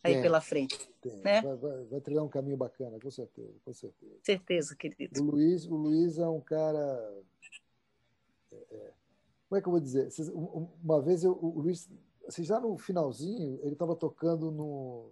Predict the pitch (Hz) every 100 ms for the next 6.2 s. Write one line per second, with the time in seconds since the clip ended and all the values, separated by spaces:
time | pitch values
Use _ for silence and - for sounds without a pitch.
0 | 117 143 151 113 139 160 123 104 - _
1 | _ _ _ _ _ _ 120 190 165 143
2 | 127 123 120 - - 170 190 135 139 147
3 | - - _ - - 117 127 113 104 107
4 | 107 185 175 156 110 107 117 107 113 110
5 | - - 131 127 _ _ _ - 170 170
6 | 175